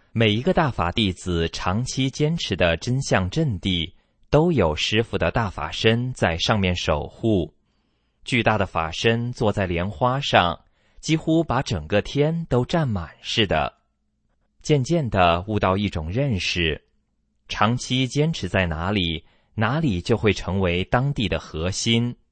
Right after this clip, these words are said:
一个大法轮在这个核心转动，牵扯着其他的项目，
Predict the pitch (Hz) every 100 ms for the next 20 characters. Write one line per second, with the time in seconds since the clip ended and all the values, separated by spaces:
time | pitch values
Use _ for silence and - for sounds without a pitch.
0 | _ _ _ _ _ _ 113 113 120 107
1 | 135 - 87 82 85 87 101 120 - 110
2 | 110 95 - 87 104 127 131 - 165 113
3 | 85 95 80 - _ _ _ - - 170
4 | 180 113 87 87 85 - - 107 - 135
5 | 104 120 110 92 92 82 76